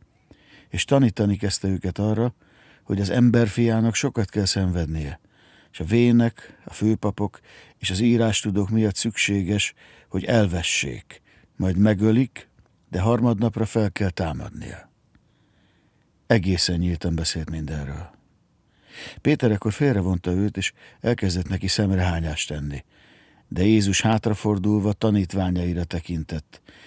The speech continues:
Keményen megrótta Pétert, és ezt mondta: "Takarodj tőlem, sátán,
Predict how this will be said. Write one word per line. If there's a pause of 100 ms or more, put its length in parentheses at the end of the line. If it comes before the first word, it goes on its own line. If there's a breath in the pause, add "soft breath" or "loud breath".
(100)
Keményen
megrótta
Pétert,
és
ezt
mondta: (760 soft breath)
"Takarodj
tőlem,
sátán,